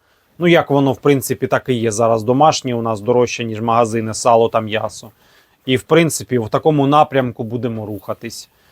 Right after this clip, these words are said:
А головне, щоб там старатись будемо, щоб молочка була для своєї сім'ї, так сказати, розумієте. А, камеру вам показати. Давайте покажемо вам камеру. Отака от камера.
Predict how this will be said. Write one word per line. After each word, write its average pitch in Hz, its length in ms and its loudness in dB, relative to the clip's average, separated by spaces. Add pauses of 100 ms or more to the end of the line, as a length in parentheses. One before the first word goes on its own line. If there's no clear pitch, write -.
(340)
А 113 80 0
головне, 139 600 4
щоб 107 240 -6 (560)
там 110 160 -6 (100)
старатись 143 500 2
будемо, 120 420 0
щоб 107 220 -12
молочка 131 500 0 (260)
була 131 280 4
для 117 160 -2
своєї 120 460 -4
сім'ї, 110 420 -6
так - 220 -10
сказати, 104 460 -8
розумієте. 110 520 -6 (320)
А, 127 180 4
камеру 135 440 2
вам 110 200 -6
показати. 113 560 -8 (180)
Давайте 127 380 -6
покажемо 123 600 0
вам 117 200 0
камеру. 127 460 2 (1160)
Отака 165 440 2
от 135 160 2
камера. 165 500 2